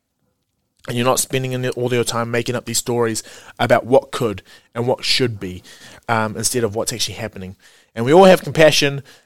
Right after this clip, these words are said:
um, and we show it to others quite a bit, but how do we actually show it towards ourselves? Um, so an easy way to have compassion is to ask a couple of these, a couple of these questions. Is firstly,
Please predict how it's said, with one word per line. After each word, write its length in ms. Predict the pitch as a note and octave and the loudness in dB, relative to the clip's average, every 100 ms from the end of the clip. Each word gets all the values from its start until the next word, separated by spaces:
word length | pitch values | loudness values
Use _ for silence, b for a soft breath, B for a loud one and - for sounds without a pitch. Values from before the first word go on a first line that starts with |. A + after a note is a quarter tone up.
| b - | b -2
um, 520 | A#2 A2+ G#2+ G#2+ G#2 _ _ _ _ _ _ _ _ _ _ _ - - | 0 0 -2 -8 -14 _ _ _ _ _ _ _ _ _ _ _ -8 -2
and 100 | C#3+ | 2
we 60 | |
show 180 | B2+ D3+ | 6 6
it 80 | B2+ | 6
to 80 | C3+ | 4
others 460 | B2+ B2+ G#2 - - _ _ _ - | 4 2 0 -6 -12 _ _ _ -6
quite 180 | B2 A2+ | -2 0
a 60 | |
bit, 280 | G2 C3 - | 2 2 2
but 160 | B2 - | -2 0
how 220 | C3+ C#3+ | 4 4
do 80 | C#3+ | 4
we 80 | C#3 | 2
actually 220 | - A#2+ | 0 0
show 220 | C3 A#2+ | 0 0
it 100 | - | -2
towards 300 | - A2 G2+ | -6 -6 -4
ourselves? 520 | G2 - G2 F#2+ - B B B - | -4 -4 -4 -4 -8 B B B -4
Um, 260 | A#2 A2 G#2+ | 0 0 0
so 200 | A#2+ G#2 | -2 0
an 120 | B2 | 2
easy 200 | D#3 D3 | 2 2
way 260 | B2+ B2+ B2 | 2 2 0
to 380 | - A#2 A2+ | -2 -2 -2
have 260 | G2+ C3+ C3 | 0 0 0
compassion 580 | B2+ A#2 A2 - A2+ A2+ | -4 -4 -2 -2 -4 -6
is 200 | A2 G#2 | -4 -2
to 140 | G2+ B2+ | 0 2
ask 400 | C3+ B2+ - - B B - | 4 4 0 -6 B B -10
a 80 | |
couple 260 | A2+ C#3+ C#3+ | -4 -2 0
of 80 | C3 | 0
these, 260 | B2 - - | -2 -6 -8
a 80 | B2+ | -2
couple 240 | - C#3 | 0 2
of 60 | C#3+ | 2
these 180 | C3+ - | 0 0
questions. 540 | F3 E3 F#3 F3 - - _ _ _ _ _ _ _ _ _ _ _ _ _ b b _ | 0 0 -2 -4 -6 -10 _ _ _ _ _ _ _ _ _ _ _ _ _ b b _
Is 140 | A#2+ | -6
firstly, 560 | - D#3 D3+ D3+ C#3+ | 4 6 6 4 0